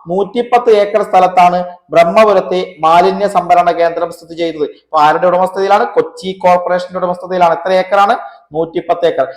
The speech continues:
തീപിടുത്തം ഉണ്ടായത് രണ്ടായിരത്തി ഇരുപത്തിമൂന്ന് മാർച്ച് രണ്ടിനാണ്. രണ്ടായിരത്തി ഇരുപത്തിമൂന്ന് മാർച്ച് രണ്ടിനാണ് തീപിടുത്തം ഉണ്ടായത്.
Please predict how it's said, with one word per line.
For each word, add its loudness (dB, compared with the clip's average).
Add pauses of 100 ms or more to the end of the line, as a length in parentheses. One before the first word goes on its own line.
(160)
തീപിടുത്തം 2
ഉണ്ടായത് 4
രണ്ടായിരത്തി 2
ഇരുപത്തിമൂന്ന് -4
മാർച്ച് 0
രണ്ടിനാണ്. 0 (300)
രണ്ടായിരത്തി 0
ഇരുപത്തിമൂന്ന് -4
മാർച്ച് 0
രണ്ടിനാണ് -2
തീപിടുത്തം -6
ഉണ്ടായത്. 2